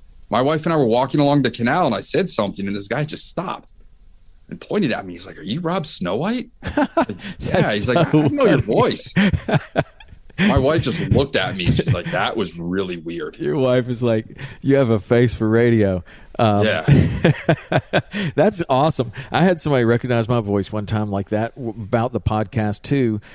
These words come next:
Speaker 2: Early on, like, when I first started, I was in a restaurant and I said something, and this guy taps me on the shoulder,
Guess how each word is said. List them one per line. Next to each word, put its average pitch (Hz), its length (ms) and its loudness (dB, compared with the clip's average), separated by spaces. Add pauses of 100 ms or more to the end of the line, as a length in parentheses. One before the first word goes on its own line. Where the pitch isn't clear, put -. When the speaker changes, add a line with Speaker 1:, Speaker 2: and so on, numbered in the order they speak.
(120)
Speaker 2:
Early 156 420 6
on, 165 300 2
like, 87 200 -4
when 107 120 0
I 98 40 0
first 156 400 -2
started, 175 280 0
I 110 40 2
was 98 120 -2
in 107 100 -2
a 101 40 -2
restaurant 101 560 -2
and 101 80 -4
I 98 40 -2
said 151 340 -4
something, 98 600 -6
and 104 160 -6
this 104 140 -8
guy 135 180 -6
taps 127 340 -6
me 123 60 -8
on 117 100 -6
the 107 60 -6
shoulder, 139 500 -6